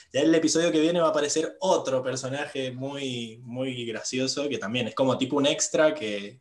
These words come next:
que está para hacerte reír nomás. Así que bueno, le, no podemos dejar pasar al, al tipo de la boca espumosa solo porque el doblaje le quitó protagonismo. Bueno, vamos a la, a la frase favorita.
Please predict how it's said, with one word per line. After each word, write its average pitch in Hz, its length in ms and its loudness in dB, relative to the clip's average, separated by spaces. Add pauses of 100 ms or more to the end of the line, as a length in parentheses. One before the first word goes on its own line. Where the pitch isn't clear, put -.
(120)
que 107 120 -12
está 120 240 -6
para 127 160 -2
hacerte 120 280 -6
reír 107 280 -6
nomás. 104 260 -14 (540)
Así 127 200 -2
que 143 120 6
bueno, 131 240 8
le, 123 220 0
no 151 180 2
podemos 165 340 4
dejar 135 240 0
pasar 135 340 0
al, 113 220 -2
al 98 240 -12
tipo - 220 -4
de 113 80 -4
la 104 80 -8
boca - 220 -10
espumosa 117 720 -6
solo 120 340 0
porque 104 240 -6
el 104 80 -10
doblaje 123 680 0 (200)
le 120 140 2
quitó 127 300 4
protagonismo. 120 720 2 (1200)
Bueno, 131 540 4 (480)
vamos 214 320 6
a 170 100 6
la, 135 580 4
a 123 60 -4
la 131 120 -2
frase - 480 0
favorita. 131 600 0